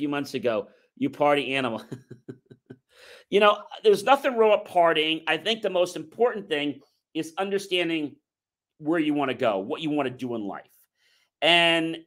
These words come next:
a lot of students, when they're in high school, are still figuring things out, even in college. And either A, they, they flunk out, or B, uh, they kinda get threatened by the parents. If they don't do X, they're gonna be removed from that school and taken to a public school or whatever.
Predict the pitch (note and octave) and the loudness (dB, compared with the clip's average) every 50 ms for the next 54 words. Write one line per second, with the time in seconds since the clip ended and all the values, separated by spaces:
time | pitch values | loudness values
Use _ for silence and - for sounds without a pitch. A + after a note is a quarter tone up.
0 | _ _ D#3 E3 E3 F3 F3 F#3 G#3+ A#3 B3 A#3+ G#3+ F#3+ E3 - - - E3 D#3+ | _ _ -2 0 2 4 6 6 8 8 6 4 2 -2 -6 -12 -10 -4 0 0
1 | D#3 D#3 D#3 D3+ - - C#3 C#3+ C#3 C#3 C#3+ C#3+ C#3 C#3 C3+ C3+ C3 C3 C3 B2+ | 0 0 -2 -6 -6 -4 -2 -2 -2 0 0 0 0 0 0 -2 -2 -2 -2 -4
2 | B2+ B2 B2 - - - - E3+ E3+ E3+ - - D#3+ D#3+ D#3 D3+ D#3 - F3+ D#3+ | -6 -8 -8 -12 -8 -2 0 0 0 -2 -4 -4 -4 -2 -2 -2 -2 -4 -4 -4
3 | - - E3+ C#3+ D3 C#3+ C#3 C3 C#3 C3 B2 A#2+ C#3+ D#3+ D#3+ D#3 D#3 D3+ D3 B2+ | -4 -4 -2 0 0 0 -2 -2 -4 -6 -6 -2 0 2 2 4 2 2 0 -4
4 | - _ _ _ _ _ _ _ D3+ D#3+ D3+ D#3+ D#3 D3 D#3 - - - A#3 G#3+ | -6 _ _ _ _ _ _ _ -6 -6 -4 -4 -4 -6 -6 -8 -4 0 4 4
5 | G3 E3 C#3 A#2 A#2 A#2+ A#2+ - - _ _ _ _ _ _ _ - C#3+ D#3 D#3+ | 4 4 4 2 -2 -4 -6 -10 -18 _ _ _ _ _ _ _ -4 -2 0 0
6 | D3+ D#3 D3 - - - D#3 D#3+ D#3+ D#3+ E3 D#3+ D3+ B2+ B2 A#2 A#2 - _ - | 0 0 -2 -2 -2 -2 0 2 4 4 4 2 0 -2 -4 -6 -6 -8 _ -6
7 | A2+ A2+ A2+ - B2+ A#2+ A2+ A2 A2+ E3 F3+ F3+ F3 E3+ D#3+ D#3+ E3 D3+ - - | -6 -6 -6 -6 -6 -6 -6 -2 2 4 4 6 6 6 6 4 2 0 -2 -6
8 | _ _ _ _ _ - C3+ C3+ C3+ C3 C3 B2+ B2 B2 A#2+ A#2 G#2 G2+ F#2+ F#2+ | _ _ _ _ _ -8 -4 -2 0 2 2 0 0 -2 -4 -6 -8 -12 -16 _
9 | A2+ F3+ F#3 F#3 F3+ F3 E3+ E3 E3 D#3+ C#3 B2+ _ _ _ _ - A2+ A#2 A#2+ | -6 -2 -2 0 0 0 0 -2 -2 -4 -8 -10 _ _ _ _ -4 -2 0 2
10 | A#2+ A#2 A#2 A#2 F#2+ - C3 C3 C3 B2+ - D#3 D3 D3 C#3 B2 C3 C3+ C3 D3+ | 2 2 2 0 -2 -6 -6 -4 -6 -4 -2 -2 -2 0 -2 -2 -4 -6 -4 -4
11 | D#3 C#3+ D3 C#3 C#3 C3+ C3 B2+ - D3+ D3+ D#3+ D#3+ D#3 D3 C#3+ - B2 - - | -4 -4 -2 -2 -2 -2 -4 -4 -6 -4 -4 -4 -2 -4 -4 -6 -6 -8 -4 -2
12 | - C3+ C3+ C#3 - - - A#2 - - E3+ F#3 F3 - - - C#3 B2 A#2 A#2+ | -2 0 0 -2 -4 -6 -8 -10 -2 2 4 4 4 2 -2 -6 -6 -4 -4 -4
13 | A2+ A2+ A2+ A2+ A#2 C#3 E3+ F3 E3+ - C#3+ D3 C#3 C#3 C#3 - - D#3 D3+ D3 | -4 -6 -6 -6 -4 -2 -2 -2 -2 -2 -2 -2 -2 -2 -4 -6 -6 -4 -2 0
14 | C#3+ C#3 C3 B2 A#2 A2+ - - C3 - - B2 A#2 G#2+ G#2 - - F3+ F#3 D#3 | 0 -2 -2 -4 -6 -8 -8 -8 -8 -8 -6 -6 -6 -6 -6 0 2 2 2 2
15 | E3+ D#3+ - - - - D#3 D3+ D#3 D#3 D3 B2+ A#2 B2+ D3+ D#3 D#3 D3 - - | 0 -6 -6 -10 -8 -6 -4 -2 0 0 0 0 2 2 2 2 2 2 -2 -6